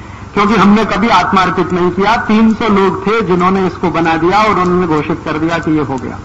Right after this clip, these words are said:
अब उसमें गड़बड़ी जो हो गई है, मूल में भूल, वो ये हो गई है कि जो कुछ उसमें है, वो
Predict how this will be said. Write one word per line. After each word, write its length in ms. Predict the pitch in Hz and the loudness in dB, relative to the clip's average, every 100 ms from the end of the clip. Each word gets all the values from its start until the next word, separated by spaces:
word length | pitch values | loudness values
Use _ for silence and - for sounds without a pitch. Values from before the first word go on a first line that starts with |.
| - | -4
अब 120 | 185 | -2
उसमें 300 | 208 247 196 | 0 0 0
गड़बड़ी 340 | 175 185 262 | -2 0 2
जो 140 | 226 196 | 2 2
हो 100 | 160 | 0
गई 180 | 156 156 | 0 0
है, 80 | |
मूल 260 | 156 202 262 254 | 2 4 4 4
में 140 | 233 180 | 2 2
भूल, 280 | 156 147 123 - - - - - - | 2 0 -2 -10 -14 -16 -16 -6 0
वो 80 | |
ये 220 | 214 185 277 | 2 2 2
हो 160 | 220 208 | 0 0
गई 220 | 202 196 | 2 2
है 80 | 226 | 0
कि 120 | 220 | -2
जो 280 | 127 175 254 | -2 -2 0
कुछ 200 | 277 220 | 0 2
उसमें 300 | 240 - 233 | 2 2 0
है, 140 | 220 240 | 0 0
वो 140 | 247 | 0